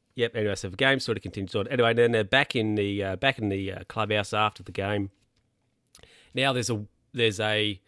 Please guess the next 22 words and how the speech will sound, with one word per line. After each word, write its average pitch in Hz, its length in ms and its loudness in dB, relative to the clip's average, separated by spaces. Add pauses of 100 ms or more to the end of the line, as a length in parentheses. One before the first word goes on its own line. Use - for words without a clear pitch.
(320)
wheel 214 300 6
of - 160 0
cheese. 156 480 4
We 120 80 -2
see 156 220 2
a 135 60 4
wheel 139 300 4
of 117 100 -2
cheese. 131 260 -2
It's 98 100 -8
getting 139 240 -2
spun 127 300 -2
around. 113 240 -2
Jack 160 440 0
cuts - 320 -2
a 143 60 -2
slice 147 540 2
of 120 120 -8
the 120 80 -4
wheel 113 280 0
of - 80 -4
cheese, 104 460 -4